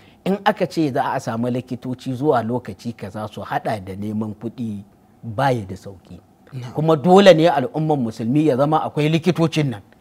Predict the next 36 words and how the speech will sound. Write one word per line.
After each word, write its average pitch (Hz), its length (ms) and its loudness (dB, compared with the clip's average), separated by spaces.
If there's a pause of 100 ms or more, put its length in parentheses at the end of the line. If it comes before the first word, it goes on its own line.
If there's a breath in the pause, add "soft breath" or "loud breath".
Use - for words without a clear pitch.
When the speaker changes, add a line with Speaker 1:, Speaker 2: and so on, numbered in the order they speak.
(100)
Speaker 2:
Sosai. - 360 -16
Speaker 1:
A 120 100 -4
nan 160 200 2
kaga 143 540 -2 (840 soft breath)
ahammu 139 560 -2
da 101 140 -6
muhimmu 98 480 -6
sun - 260 -18
haɗu. - 240 -20 (140)
Speaker 2:
Sosai. 113 420 -16 (320 soft breath)
Speaker 1:
Muhimmi 131 720 0
ne, 135 200 -2 (200)
wani 135 180 -4
abu 127 240 -2
ne 123 140 -2
mai 101 160 -6
kima, 120 340 -6
mai 92 180 -10
daraja 113 460 -6
a 104 80 -14
nemi 95 240 -8 (100)
halal. 107 300 -10 (520 soft breath)
Amma 151 380 4
yanzu 143 400 2
ga 110 180 -4
wani 151 320 0
abu 120 220 -6
da 120 280 -6
Speaker 2:
Da 131 80 -8
Speaker 1:
in 196 240 2
Speaker 2:
shi. 139 60 -8
Speaker 1:
al'umman 165 540 0
musulmi 107 480 -4
suka 117 320 -10
rasa 110 320 -8
shi, 139 320 -10